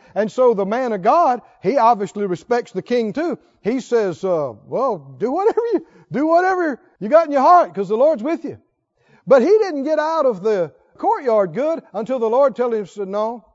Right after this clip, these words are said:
go back and tell him he's not the one to build the house. But tell him this." <laughs>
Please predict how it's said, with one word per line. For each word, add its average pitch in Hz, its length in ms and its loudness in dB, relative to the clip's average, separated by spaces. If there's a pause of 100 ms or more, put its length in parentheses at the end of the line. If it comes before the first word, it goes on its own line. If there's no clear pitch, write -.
(580)
go 202 120 -2
back 262 180 0
and 220 100 -18
tell 254 160 -4
him 214 140 -6
he's 233 240 -8
not 240 220 -8
the 214 80 -10
one 208 260 -10
to 180 60 -12
build 220 220 -6
the 147 80 -12
house. 131 300 -16 (580)
But 185 160 -8
tell 233 200 0
him 170 160 -2
this." 180 440 -4 (920)
<laughs> 139 80 -14